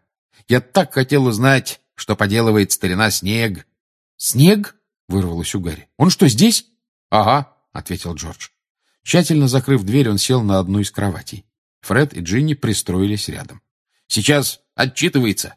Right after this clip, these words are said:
Секретность, ух!» «Подлюга», лениво проговорил Фред. «Он сейчас на нашей стороне», с укоризной сказала ему Гермиона. Рон фыркнул. «И все равно, подлюга», подтвердил он. «Как он смотрит на нас,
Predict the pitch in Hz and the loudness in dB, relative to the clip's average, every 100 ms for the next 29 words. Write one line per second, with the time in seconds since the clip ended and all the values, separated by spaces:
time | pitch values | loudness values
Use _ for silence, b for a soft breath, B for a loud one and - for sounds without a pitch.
0 | _ - 139 135 208 214 - 185 131 - | _ -2 0 2 2 2 2 2 2 2
1 | 208 208 - - _ _ _ _ _ _ | 4 4 2 -8 _ _ _ _ _ _
2 | _ _ _ _ - 101 95 101 101 90 | _ _ _ _ -2 0 2 2 2 0
3 | - _ _ _ 90 95 95 101 95 95 | -6 _ _ _ 0 2 4 2 0 -2
4 | 90 87 85 82 71 - _ _ _ _ | -2 -2 -4 -6 -10 -12 _ _ _ _
5 | _ _ _ - 98 127 165 151 202 233 | _ _ _ -8 -6 -2 -2 2 2 2
6 | - - - 110 131 - _ _ _ - | 2 -2 -2 0 0 -4 _ _ _ -10
7 | 92 - 80 87 107 127 - 107 90 92 | -8 -6 -6 -4 -4 -4 -2 -2 0 0
8 | 92 98 104 113 92 71 - _ _ _ | 0 -2 -4 -2 -4 -6 -14 _ _ _
9 | _ _ 90 95 127 - 82 - 71 - | _ _ -2 -2 -2 -4 -10 -10 -16 -16
10 | _ _ _ _ _ - 120 143 165 151 | _ _ _ _ _ -6 -2 2 2 4
11 | 139 117 - - 147 131 123 110 101 90 | 2 2 -4 -2 0 0 -2 -4 -8 -8
12 | 101 95 92 87 85 - _ _ _ _ | -6 -4 -4 -4 -8 -12 _ _ _ _
13 | _ - 139 175 143 202 123 104 139 123 | _ -2 0 2 4 4 2 0 0 0
14 | 85 | -2